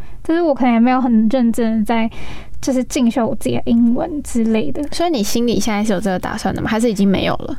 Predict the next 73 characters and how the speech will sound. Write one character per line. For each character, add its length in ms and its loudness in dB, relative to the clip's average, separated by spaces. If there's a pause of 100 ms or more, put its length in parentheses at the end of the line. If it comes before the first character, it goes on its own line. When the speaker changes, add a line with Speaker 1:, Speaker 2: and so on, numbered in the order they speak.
Speaker 1:
是 400 0
想 400 -2
是 120 2
想， 360 -4
Speaker 2:
嗯。 100 0
Speaker 1:
可 80 -2
是 200 2
我 120 2
觉 100 2
得 40 2
Speaker 2:
你 80 0
觉 60 0
得 120 0
你 120 -2
不 160 -2
会？ 280 -4
Speaker 1:
我 120 4
应 120 2
该 160 2
会 280 0
做 180 -2
不 160 -10
到。 100 0 (220)
Speaker 2:
哦， 600 0
嗯。 240 2
Speaker 1:
所 100 0
以 20 2
我 160 0
觉 120 0
得 60 2
我 60 2
这 120 0
样 100 0
心 240 0
态 180 2
虽 140 -2
然 160 4
算 320 -2 (460)
蛮， 340 2 (240)
应 80 2
该 140 2
很 100 0
多 100 2
人 80 0
都 120 2
这 100 -2
样， 140 2
但 120 2
我 80 2
觉 120 0
得 100 2
算 180 0
蛮 220 2
不 80 0
好， 180 -6 (180)
因 100 2
为 40 4
我 120 2
就 80 4
没 160 4
办 180 0
法 60 0
像 180 2
作 160 0
者 100 -6
一 100 -4
样， 260 0
就 80 0
是 240 -2 (420)
下 320 -4
定 240 -4
决 180 -6
心。 160 -4